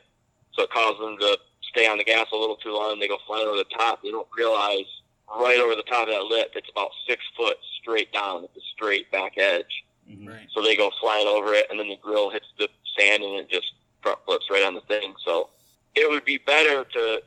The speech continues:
Speaker 1: in my opinion, to come up short that first time on that hill climb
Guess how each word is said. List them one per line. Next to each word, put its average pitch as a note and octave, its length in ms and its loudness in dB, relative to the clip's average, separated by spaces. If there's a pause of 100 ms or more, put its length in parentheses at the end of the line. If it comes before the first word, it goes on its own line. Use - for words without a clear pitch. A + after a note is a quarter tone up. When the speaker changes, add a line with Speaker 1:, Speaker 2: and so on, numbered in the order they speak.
Speaker 1:
in A#2 100 -2
my A2+ 320 0
opinion, G#2+ 400 -8
to G#2 240 0 (200)
come B2 200 -2
up A#2 160 -2
short A#2 340 -4
that G#2+ 260 -2
first A2 220 -8
time A#2 340 -4 (140)
on G#2+ 140 -6
that G2+ 140 -2
hill A2+ 160 0
climb A#2+ 400 -2